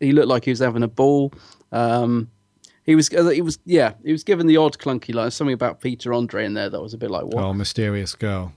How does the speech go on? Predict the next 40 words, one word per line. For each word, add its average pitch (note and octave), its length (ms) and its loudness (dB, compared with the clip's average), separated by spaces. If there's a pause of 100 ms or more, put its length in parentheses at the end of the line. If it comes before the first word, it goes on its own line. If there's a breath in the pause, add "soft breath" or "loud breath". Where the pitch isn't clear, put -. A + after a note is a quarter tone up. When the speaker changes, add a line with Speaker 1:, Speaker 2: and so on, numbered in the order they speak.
Speaker 1:
Yeah, C#3 260 4
so C3+ 140 4
Speaker 2:
Ear-, D#3 80 6
Speaker 1:
about C#3 220 0
Speaker 2:
the B2 180 0
earworm G2+ 540 -2
thing. F#2 260 -10 (380 soft breath)
Speaker 1:
Yeah, C3+ 180 4
the D3+ 240 6
earworm. A#2+ 320 2
Yeah, A#2+ 60 2 (320)
Speaker 2:
Yeah. B2+ 160 -6
Speaker 1:
yeah, A#2+ 80 -2
it A#2+ 80 -6
was B2 100 -12
a B2+ 60 -10
bit, B2+ 180 -6
again, B2 280 -4
a A#2 40 -8
bit A#2+ 160 -8
sort - 240 -14
of - 320 -18
jarred A#2+ 480 -2
in A#2 120 -6
there, B2 180 -6 (240 loud breath)
but, - 280 0
um, D#3 200 6
but F3 180 2
I F#3+ 60 6
like G3+ 240 4
that, C#3 120 0
and D3+ 80 0
I E3 40 4
like F3 220 4
the, D#3+ 100 -2
the D3+ 240 -6
little C#3+ 160 0
joke C#3 260 0
about B2+ 240 -4
him. B2+ 320 -4